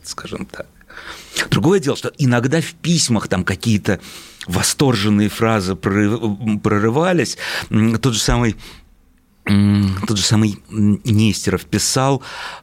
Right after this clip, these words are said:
про девочку с персиковыми Серова, когда он увидел её висящую, э, в Абрамцеве. Он писал о том, что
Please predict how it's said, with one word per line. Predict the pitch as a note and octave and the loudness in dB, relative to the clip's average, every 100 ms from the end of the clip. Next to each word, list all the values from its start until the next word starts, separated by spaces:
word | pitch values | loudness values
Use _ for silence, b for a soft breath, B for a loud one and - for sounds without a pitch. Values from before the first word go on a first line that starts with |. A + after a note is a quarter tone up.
| _ | _
про | G#2 G#2 G#2 G2+ G2+ G#2 | 2 4 4 4 2 -2
девочку | F2 F#2+ G#2 G2 - F#2+ | -2 2 2 2 -2 -4
с | - | -2
персиковыми | A2+ A2+ - F2+ - F#2+ F#2+ | 0 0 0 -4 -2 0 2
Серова, | F2+ - - - A2 A#2 A#2+ G#2+ | 0 -4 -4 0 0 2 2 2
когда | - G2 G2+ | 0 0 2
он | G#2+ A#2 | 2 2
увидел | G#2 A#2+ G2 G2+ F#2+ | 2 0 0 0 0
её | F2+ F#2+ B B B | 0 -2 B B B
висящую, | G2+ - A#2 G2+ - - G2 F2+ B B B B B | 0 2 2 0 0 -2 0 -2 B B B B B
э, | F#2+ | 0
в | F#2 F2+ F2 F2+ F#2 F#2+ F#2+ G2+ G2+ | 2 2 2 2 2 2 2 2 2
Абрамцеве. | G#2 G2 B2 B2+ A#2+ - - A2+ G2+ G#2 | 0 0 0 2 0 -2 -2 0 2 0
Он | G#2 G2 E2+ - - - | -2 -6 -10 -16 -12 -6
писал | A2+ - A2 G#2 | -4 0 0 2
о | G2 | 0
том, | - G#2+ | 0 -2
что | - G#2 | 0 0